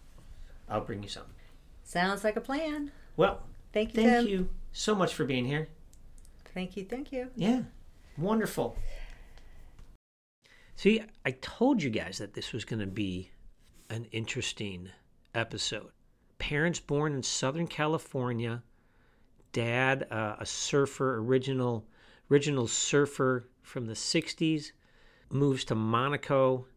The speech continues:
Speaker 1: thinking he's only gonna be there for two, maybe three years, ends up staying. How fantastic is that? Tanith grows up in Monaco,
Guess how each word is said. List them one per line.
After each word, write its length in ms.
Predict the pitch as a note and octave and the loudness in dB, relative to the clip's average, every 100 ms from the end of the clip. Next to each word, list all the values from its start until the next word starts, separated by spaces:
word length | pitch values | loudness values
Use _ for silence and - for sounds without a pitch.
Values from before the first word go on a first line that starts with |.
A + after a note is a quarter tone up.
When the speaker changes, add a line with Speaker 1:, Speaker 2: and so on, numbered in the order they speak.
| _ | _
Speaker 1:
thinking 300 | - B2 A#2+ | -10 -6 -4
he's 140 | A2 A2 | -4 -2
only 220 | A2 A2+ | -4 -2
gonna 240 | A2+ G#2 | -4 -4
be 240 | G2+ A2+ A2+ | -4 -2 0
there 240 | A#2+ A2 | 0 0
for 500 | G#2 - G2+ G2 F#2 - | -2 -4 -2 -2 -4 -8
two, 380 | - - C#3 C3 | -8 -2 -2 0
maybe 380 | B2 A2+ A2 G#2+ | 0 -2 -2 -6
three 320 | - D3 C3 | -6 -2 -2
years, 560 | B2+ D#3+ E3 D#3+ D3 - - - - - - - | 0 2 4 2 -2 -8 -20 -20 -20 -20 -20 -6
ends 320 | B2+ D3 B2 - | -2 0 -2 -2
up 260 | A#2+ A2 - - | 0 0 -6 -10
staying. 1040 | - - - - - C#3 E3+ G#3 A#3+ A#3+ - _ _ _ _ | -6 -4 -6 -8 0 2 2 2 0 -4 -10 _ _ _ _
How 160 | - D3 | -8 -6
fantastic 640 | - D#3 - C#3+ - A#2+ | -2 -2 0 -2 0 -2
is 160 | A#2 A2+ | -4 -2
that? 340 | D3 G3 - - - - - _ | 0 0 -4 -12 -20 -20 -20 _
Tanith 500 | - C3+ C3+ C#3 - | -4 2 4 2 -2
grows 340 | C3 C#3+ F3 C#3+ | 2 4 6 4
up 240 | D3 D#3 | 2 0
in 100 | C#3 | -2
Monaco, 720 | C3+ C#3+ C#3 - C#3 C3 B2+ | 0 -2 -2 0 4 4 2